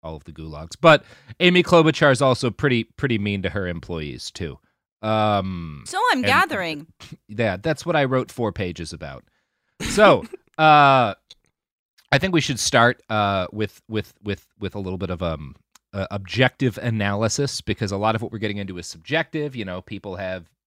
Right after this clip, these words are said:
Speaker 1: nobody's liked by everybody, right? Everybody's got someone who dislikes them. You have a bunch of employees. Some of them are gonna dislike you.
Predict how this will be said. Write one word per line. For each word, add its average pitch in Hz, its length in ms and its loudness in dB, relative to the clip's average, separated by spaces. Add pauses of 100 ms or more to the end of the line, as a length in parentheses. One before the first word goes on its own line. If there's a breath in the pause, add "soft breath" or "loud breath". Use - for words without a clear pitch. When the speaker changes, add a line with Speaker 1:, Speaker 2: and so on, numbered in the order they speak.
(840)
Speaker 1:
nobody's 160 400 -2
liked 131 260 2
by 104 140 2
everybody, 85 420 -2
right? 113 340 0
Everybody's 107 380 -4
got 104 180 -2
someone 101 220 -6
who 92 300 -4 (160)
dislikes 107 480 -2
them. 107 200 -4 (580 soft breath)
You 120 80 2
have 120 80 2
a - 20 0
bunch 123 180 2
of 113 60 -4
employees. 110 560 2
Some 107 120 -6
of 98 80 -4
them 104 100 -6
are 101 40 -8
gonna 95 160 -6
dislike 139 460 0
you. 135 180 0